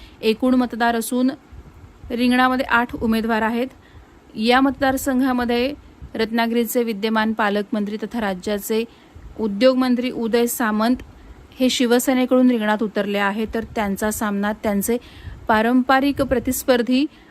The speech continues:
आणि आता शिवसेना उद्धव बाळासाहेब ठाकरे गटाचे उमेदवार असलेले बाळ माने यांच्यामध्ये थेट होणार आहे. तर राजापूर विधानसभा मतदारसंघामध्ये दोन लाख अडतीस हजार चारशे नऊ एकूण मतदार असून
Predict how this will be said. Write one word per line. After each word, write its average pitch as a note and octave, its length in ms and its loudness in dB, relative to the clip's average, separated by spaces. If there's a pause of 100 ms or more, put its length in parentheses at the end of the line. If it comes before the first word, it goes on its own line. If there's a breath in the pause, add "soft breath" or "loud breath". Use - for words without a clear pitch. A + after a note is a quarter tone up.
आणि A3 200 -2
आता A3+ 440 0
शिवसेना A3+ 580 -2
उद्धव A3 360 -4
बाळासाहेब G#3+ 520 -2 (100)
ठाकरे A3+ 320 0
गटाचे B3 360 0
उमेदवार G3+ 420 0
असलेले G#3 340 -2
बाळ G3 260 0
माने G3+ 320 -2 (380 loud breath)
यांच्यामध्ये A#3 600 0
थेट B3 340 -2
होणार A#3 240 2
आहे. A3 200 -2 (260)
तर C4 100 4
राजापूर C4 500 2
विधानसभा C4+ 600 0
मतदारसंघामध्ये B3 1120 -2 (420 loud breath)
दोन B3+ 200 4
लाख B3+ 280 0
अडतीस A#3+ 320 -6
हजार B3 220 -2
चारशे G#3+ 420 -6
नऊ A#3 180 -2
एकूण A3 340 -4
मतदार A3 400 -4
असून A#3+ 320 -2